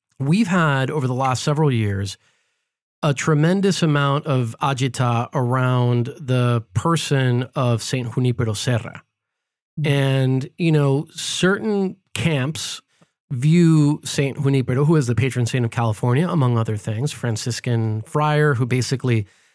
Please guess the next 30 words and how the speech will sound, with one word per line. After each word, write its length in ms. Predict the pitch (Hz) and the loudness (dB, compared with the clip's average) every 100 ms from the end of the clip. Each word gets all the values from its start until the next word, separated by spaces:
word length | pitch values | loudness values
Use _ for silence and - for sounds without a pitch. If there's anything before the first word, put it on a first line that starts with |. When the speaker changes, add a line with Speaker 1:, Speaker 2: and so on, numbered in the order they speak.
| _ - | _ 2
Speaker 1:
I 40 | |
mean, 100 | 156 | 4
the 60 | 160 | 4
guy 180 | 202 | 2
basically 480 | 151 160 151 - 131 | 4 2 2 0 2
walked, 480 | 117 123 147 123 - | 2 2 2 0 0
like, 140 | 120 | -2
the 100 | - | 0
entire 340 | 117 110 147 117 | 0 0 -2 -2
continent 640 | - 135 131 117 104 104 | -4 -4 -2 -2 -4 -4
from, 160 | 123 117 | -2 -2
like, 160 | 117 | -2
Mexico 420 | 123 120 131 127 | -4 -4 -4 -2
to 80 | 117 | -2
California 560 | - 117 107 127 117 113 | -2 -4 -2 0 2 2
and 140 | 110 - - _ _ _ 202 | 0 -4 -18 _ _ _ -2
established 600 | 170 160 160 151 135 143 | 0 0 2 2 2 2
missions, 720 | 139 160 - 147 143 135 127 | 4 2 4 4 4 2 0
et 80 | 127 | 0
cetera, 260 | 143 123 | 0 0
et 60 | 117 | -2
cetera. 320 | 123 107 101 _ | -4 -6 -12 _
But 340 | 156 269 202 - _ _ _ _ _ _ - | -2 0 -2 -6 _ _ _ _ _ _ -4
depending 360 | 147 165 311 339 | 0 2 2 2
on 120 | 233 | 4
where 140 | 170 | 4
you 160 | 156 143 | 4 2
view 520 | 120 135 175 196 143 | 0 4 6 6 4
this 200 | 120 117 | 4 0
personage, 680 | - 170 165 127 104 104 | -2 -2 -2 -2 -4 -6